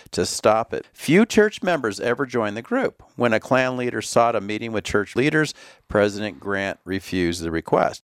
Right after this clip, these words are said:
Quote, "It is beyond my comprehension how people holding the priesthood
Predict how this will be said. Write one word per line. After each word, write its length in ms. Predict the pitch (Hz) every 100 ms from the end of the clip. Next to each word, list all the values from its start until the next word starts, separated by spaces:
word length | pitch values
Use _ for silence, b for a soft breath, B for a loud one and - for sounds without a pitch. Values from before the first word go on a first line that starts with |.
| _
Quote, 320 | - 135 - _
"It 180 | 117 110
is 160 | 107
beyond 500 | 82 101 101 123 180
my 200 | 202 185
comprehension 1000 | 170 165 165 - 143 139 139 - 92 73 - b b b
how 240 | - 95
people 500 | - - 180 - 196
holding 380 | 160 170 170 165
the 80 | 156
priesthood 640 | - 139 123 - 78 78